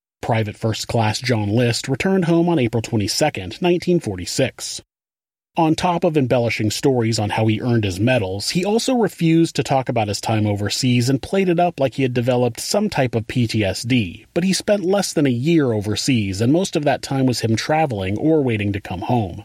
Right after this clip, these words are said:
Once back in Michigan, John used his G I Bill to enroll in the University of Michigan and began working on a degree in business administration.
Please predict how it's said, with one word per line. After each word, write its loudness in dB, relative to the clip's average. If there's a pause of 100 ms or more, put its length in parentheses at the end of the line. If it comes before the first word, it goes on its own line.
(540)
Once 0
back 0
in 2
Michigan, 0 (120)
John 2
used 4
his -2
G 2
I 4
Bill 2
to 0
enroll 2
in 4
the 2
University 2
of 0
Michigan 2
and 2
began 2
working 0
on 0
a 0
degree 2
in 4
business -2
administration. 0